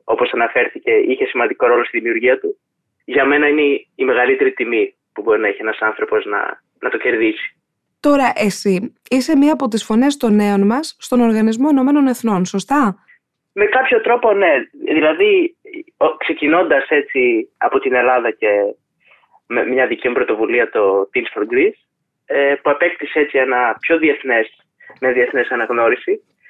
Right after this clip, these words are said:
Speaker 1: ήρθα σε μια επικοινωνία με τον οηε και ειδικά το, ε, το Συμβούλιο των Ανθρωπίνων Δικαιωμάτων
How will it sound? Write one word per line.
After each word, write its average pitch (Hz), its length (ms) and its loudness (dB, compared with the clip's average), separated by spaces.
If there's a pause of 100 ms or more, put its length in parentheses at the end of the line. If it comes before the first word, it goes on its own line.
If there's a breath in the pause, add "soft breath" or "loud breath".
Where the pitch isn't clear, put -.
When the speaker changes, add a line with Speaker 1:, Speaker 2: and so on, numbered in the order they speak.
(300 soft breath)
Speaker 1:
ήρθα 208 320 0
σε - 120 -2
μια 170 140 2
επικοινωνία 156 440 0
με 151 120 0
τον 131 180 -2
οηε 127 440 2 (320)
και 175 120 -2
ειδικά 147 460 0
το, 123 100 2 (520)
ε, 101 340 -4 (400)
το - 100 -4
Συμβούλιο 127 420 0
των 107 340 -2 (100)
Ανθρωπίνων 113 420 -4
Δικαιωμάτων 110 800 -2